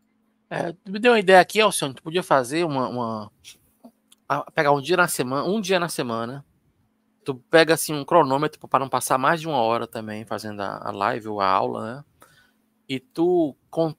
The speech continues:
é, dava a tua visão realística pra fazer uma memoráblia no teu canal, memoráblia do teu canal,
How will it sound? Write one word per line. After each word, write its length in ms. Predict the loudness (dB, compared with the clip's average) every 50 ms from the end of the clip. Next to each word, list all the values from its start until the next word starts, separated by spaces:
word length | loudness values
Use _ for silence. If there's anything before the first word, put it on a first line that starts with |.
| _ _ _
é, 200 | -2 -2 -2 -2
dava 340 | 2 6 6 8 8 6 2
a 40 | 0
tua 180 | -2 -2 -2
visão 540 | -2 -4 -6 -8 -6 -4 -2 -2 -2 -4 -4
realística 1000 | 0 2 4 4 4 4 2 -2 -6 -6 -6 -6 -6 -8 -10 -14 -14 -14 -14 -16 _ _ _ _ _ _ _ _ _ _
pra 140 | 2 2 2
fazer 420 | 4 2 0 0 0 -2 -4 -4
uma 220 | -2 0 0 0 0
memoráblia 840 | 0 -2 2 4 6 6 8 8 6 6 4 0 -4 -6 -6 -6
no 100 | -10 -12
teu 160 | -14 -14 -14
canal, 520 | -14 -14 -10 -6 -4 -2 -2 -2 -4 -6 -10 -16
memoráblia 640 | -16 -12 -8 -6 -4 -2 -2 -2 -4 -6 -10 -16 -16
do 140 | -18 _ _
teu 140 | -20 -18 -16
canal, 380 | -14 -10 -8 -6 -6 -8 -8